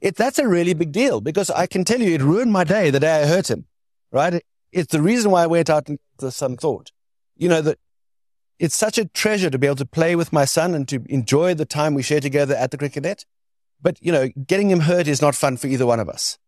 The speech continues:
And so now I can bowl and enjoy that time with complete confidence as a parent, and he can enjoy that time as a batsman. And it, what it allows us to do is to practice more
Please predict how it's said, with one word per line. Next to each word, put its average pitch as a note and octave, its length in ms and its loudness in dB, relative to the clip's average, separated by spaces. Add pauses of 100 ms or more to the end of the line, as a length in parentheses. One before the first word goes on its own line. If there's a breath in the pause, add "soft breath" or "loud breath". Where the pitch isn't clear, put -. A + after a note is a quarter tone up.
(140)
And C#3 160 -4
so F3 120 -2
now F3+ 400 0 (320)
I G#3+ 160 0
can G#3 180 -2
bowl D#3+ 360 0
and C#3 140 0
enjoy C#3 360 2
that E3+ 160 -2
time C#3 200 0
with B2 140 -6
complete F#3+ 480 -4
confidence - 640 -4
as C3 140 -2
a A2+ 80 -2
parent, A#3 460 -2 (320)
and B2 120 -4
he E3 140 0
can F3 260 -2
enjoy D3 280 0
that C#3 140 -2
time C3 220 0
as A#2 120 -2
a A2 40 -4
batsman. G#2 420 -4 (420)
And D#3 160 0
it, D3+ 80 -2
what E3+ 180 0
it A#3 80 2
allows E3+ 400 0
us E3 100 2
to D3 80 -2
do F#3 160 0
is D3+ 140 -2
to - 100 -8
practice - 520 -2
more F3 300 2